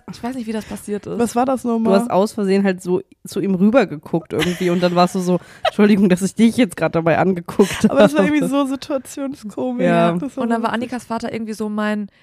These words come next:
Speaker 1: Fuckboy-Character in dem Kapitel, was ich vorgelesen habe. Und das war irgendwie so eine strange Dynamik, dass ich mich danach,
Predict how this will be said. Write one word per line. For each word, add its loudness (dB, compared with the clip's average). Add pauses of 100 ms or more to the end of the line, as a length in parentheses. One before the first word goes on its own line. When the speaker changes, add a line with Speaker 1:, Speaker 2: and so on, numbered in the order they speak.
(200)
Speaker 1:
Fuckboy-Character -6
in -4
dem -4
Kapitel, -6
was -4
ich -8
vorgelesen -2
habe. 0
Und -4
das -2
war -2
irgendwie -4
so -2
eine -8
strange -2
Dynamik, -2
dass -4
ich -10
mich -8
danach, -2